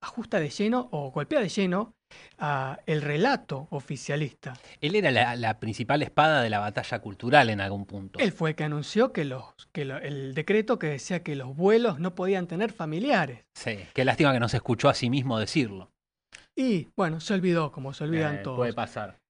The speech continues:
Speaker 1: Entonces, creo que ahí está lo interesante esto de pensar en la palabra como un arma de doble filo. Y yo creo que con, con eso estamos, tenemos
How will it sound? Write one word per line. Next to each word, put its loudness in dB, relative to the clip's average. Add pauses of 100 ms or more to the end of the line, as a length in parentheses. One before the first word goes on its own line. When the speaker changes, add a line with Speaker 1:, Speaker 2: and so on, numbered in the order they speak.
Speaker 1:
Entonces, 0 (240)
creo 2
que 0
ahí 2
está -2
lo 0
interesante -4
esto -2
de -8 (120)
pensar -2
en 2
la 0
palabra 4 (120)
como -2
un 2
arma 2
de -2
doble 0
filo. -8 (260)
Y -2
yo 2
creo 2
que -2
con, 0
con 0
eso -6
estamos, -2
tenemos -2